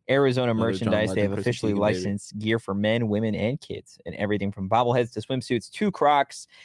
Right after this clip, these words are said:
Speaker 1: Head on over to foco dot com or click the link below in the description for all non-presale items. Use promo code P H N X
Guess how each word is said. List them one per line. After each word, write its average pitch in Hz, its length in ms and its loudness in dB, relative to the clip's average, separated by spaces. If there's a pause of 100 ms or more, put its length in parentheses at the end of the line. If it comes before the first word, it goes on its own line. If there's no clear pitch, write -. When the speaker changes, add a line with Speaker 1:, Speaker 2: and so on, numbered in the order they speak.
(200)
Speaker 1:
Head 131 80 2
on 123 100 2
over 113 120 2
to 104 80 0
foco 107 340 2
dot 101 300 -2
com 107 320 -2
or 113 160 0
click - 600 -6
the 107 200 -4
link 95 400 -4
below 95 280 0
in 95 60 -2
the 95 80 -6
description 104 340 -10
for 98 120 0
all 101 100 2
non-presale 98 640 -4
items. 95 280 0
Use 98 100 -10
promo 104 260 -4
code 92 180 -2
P - 140 -6
H 113 140 -4
N 117 80 -2
X - 160 -6